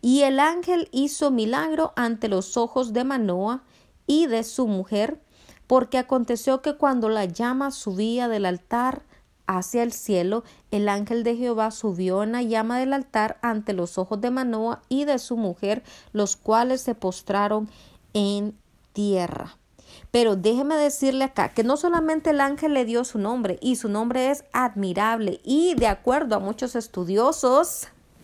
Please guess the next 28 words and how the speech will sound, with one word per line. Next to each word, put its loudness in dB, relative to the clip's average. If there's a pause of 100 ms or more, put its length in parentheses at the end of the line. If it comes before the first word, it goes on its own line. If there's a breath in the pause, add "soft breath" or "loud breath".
(160)
<laughs> -2
vamos 0
a 0
conectar 2
esto 0
aquí 2
ahora 2
mismo, 0 (380 loud breath)
el 2
ángel 2
de 2
Jehová, 0
cuando 0
usted 0
ve 0
en -2
el 0
Antiguo 0
Testamento 0 (300 loud breath)
que 2
habla 0
acerca 0
del 2
ángel 0
de 0
Jehová, 0 (340 loud breath)
está 2 (100)
hablando 0